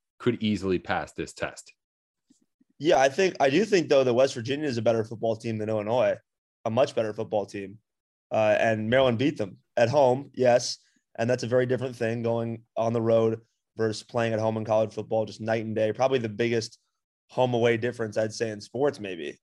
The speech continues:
Speaker 2: uh, honestly, when you have a full rockin' crowd. And, like, like, I don't think Illinois goes into Nebraska and beats them in any way, shape, or form this year. But because that game was at Illinois, I think that gave them a huge lift right off the bat, game one of the season,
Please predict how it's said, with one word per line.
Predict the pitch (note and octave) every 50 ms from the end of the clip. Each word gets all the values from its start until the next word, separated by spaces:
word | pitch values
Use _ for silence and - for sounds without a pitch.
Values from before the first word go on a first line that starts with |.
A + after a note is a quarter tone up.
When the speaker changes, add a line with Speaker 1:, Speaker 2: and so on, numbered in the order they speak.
| _ _ -
Speaker 2:
uh, | A#2 A#2+ -
honestly, | - A#2 B2 A#2+ A#2 A#2 - E2 B1 - A#2 _ _ _ _ _
when | - A2+ A2+
you | A2+
have | A2+ A2+ A2
a | G#2+
full | G#2 - - A#2 A2+ A2+ A2+ A2 - -
rockin' | A2 A#2 A#2 A2+ A2+ A2 G#2 G2+ - _ _ -
crowd. | - - A#2+ A2+ A2 A2+ A2+ A2+
And, | A2+ G#2+ A2
like, | A2+ C#3+ C#3+
like, | - B2
I | A#2+ B2
don't | C3 D3 -
think | - - C3 B2 A2+ - - _ _ _ _ _ _
Illinois | - C3+ C3 B2+ C3+ C#3
goes | B2 C3 C3 A#2+
into | B2+ A#2+ A#2
Nebraska | G#2+ G#2+ G2+ A2 G#2+ A2 A#2+ C3+ - - A#2
and | G#2 G#2
beats | G#2+ A#2+ C3 B2+ B2+
them | A#2+ A2
in | A2+ G#2+
any | G#2 A2+ A#2 A#2
way, | A2 A#2 A2+
shape, | A2 A#2+ A2+ A2
or | A2
form | A2 - C3+ D3+ C3+
this | A2 F2+ - -
year. | F#2+ C#2+ A#1+ - - - - _ _ _
But | - A2+
because | A2+ A2 B2+ C3+ A#2+
that | A#2+ B2 A#2 A2
game | A2 A#2+ A#2+ A#2 A2+ A2+
was | A2 A2 G#2 - -
at | A#2+ A#2+ -
Illinois, | A2+ A#2+ A2+ A2+ G#2+ G#2+ A2 A#2 C3 D3 D3 _ _ _ _ _ -
I |
think | A2 A2 G#2+
that | G#2+ G#2+ G2+
gave | F#2+ A#2 A#2 A#2 A2
them | A#2 A#2 A2+ A2 A2 G#2 -
a | - - G#2+ G#2 G#2
huge | G#2+ - C3 C3+ C3 A#2+ G2 -
lift | A#2 A#2 A#2 A2+ A2+
right | A#2 A#2
off | A2+ A2+
the | - G#2
bat, | F#2+ G#2+ G#2+ A#2 B2 A#2+ - - G#2+
game | A2 A#2 A#2 A#2 A#2
one | A#2 A#2 A2
of | A2
the | A2
season, | G#2 - - A2+ G#2+ G#2 A#2+ C3+ C3+ C3